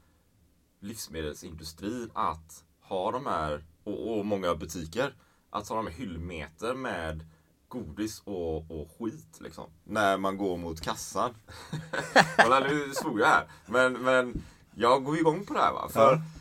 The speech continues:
Speaker 1: du, du går in i butiken och sen har du grönsak-, ofta har man grönsaksdiskarna först, så här.
Speaker 2: Ja.
Speaker 1: Ja, men det är ju bra och hälsosamt att plocka där. Och så går man igenom butiken och så kanske man är lite trött, man är stressad så här. Och så kommer man mot slutet och där är hyllmeter av godis. Det är ju godis, godis, godis.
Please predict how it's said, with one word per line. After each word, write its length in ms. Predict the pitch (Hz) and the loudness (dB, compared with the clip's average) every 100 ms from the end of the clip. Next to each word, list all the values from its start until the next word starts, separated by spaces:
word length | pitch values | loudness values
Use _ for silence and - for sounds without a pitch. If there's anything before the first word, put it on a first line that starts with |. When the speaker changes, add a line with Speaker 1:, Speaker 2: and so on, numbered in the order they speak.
| - _ _ | -20 _ _
Speaker 1:
du, 120 | 127 | -12
du 140 | 127 135 | -10 -6
går 180 | 143 | 0
in 180 | 165 202 | 0 0
i 60 | 196 | -2
butiken 640 | 180 - 113 76 117 147 | -4 -6 -8 -6 -4 -2
och 80 | 143 | -2
sen 180 | 143 160 | -2 2
har 140 | 131 | 2
du 140 | 127 123 | 0 -2
grönsak-, 500 | 131 98 85 95 - | 0 -2 -2 -6 -6
ofta 260 | - - | -12 -6
har 60 | 143 | -4
man 140 | 123 | -4
grönsaksdiskarna 880 | 117 98 82 80 82 80 - 82 80 | -2 -4 -6 -14 -12 -12 -10 -8 -8
först, 360 | 80 - - - | -8 -12 -14 -6
så 80 | |
här. 120 | - 120 | -2 4
Speaker 2:
Ja. 140 | 110 | 4
Speaker 1:
Ja, 60 | 101 | 4
men 100 | 123 | 0
det 60 | |
är 20 | 123 | -2
ju 60 | |
bra 200 | 110 69 | -2 0
och 80 | 80 | -2
hälsosamt 500 | 85 80 80 64 - | -4 -10 -12 -12 -12
att 80 | 80 | -14
plocka 300 | 90 82 67 | -14 -10 -8
där. 160 | 67 - _ _ _ - | -6 -10 _ _ _ -16
Och 80 | |
så 100 | - | -8
går 100 | 107 | -4
man 160 | 113 117 | -2 0
igenom 220 | 107 90 | -2 -4
butiken 680 | 85 82 139 127 - 117 117 | -6 -8 -8 -8 -4 -4 -4
och 60 | 110 | -10
så 100 | - | -12
kanske 240 | 95 92 | -16 -10
man 120 | 92 | -6
är 100 | 78 | -6
lite 180 | 117 123 | -6 -10
trött, 300 | 113 85 - | -8 -10 -10
man 160 | 80 85 | -12 -10
är 40 | |
stressad 500 | 80 92 - - - | -10 -12 -14 -12 -14
så 80 | - | -10
här. 100 | - | -10
Och 80 | - | -10
så 100 | 107 | -10
kommer 260 | - 107 98 | -6 -4 -2
man 200 | 98 90 | -4 -4
mot 140 | 87 | -10
slutet 540 | - 98 80 80 85 | -10 -10 -10 -10 -8
och 60 | 90 | -4
där 140 | 104 | -2
är 60 | 90 | -2
hyllmeter 600 | 82 95 78 76 64 - | -6 -12 -10 -12 -12 -8
av 180 | 78 80 | -8 -8
godis. 320 | 82 80 90 | -14 -14 -14
Det 40 | 107 | -12
är 20 | |
ju 40 | |
godis, 300 | 110 98 98 - | -12 -10 -12 -12
godis, 280 | 87 78 | -14 -14
godis. 280 | - 85 92 | -14 -10 -10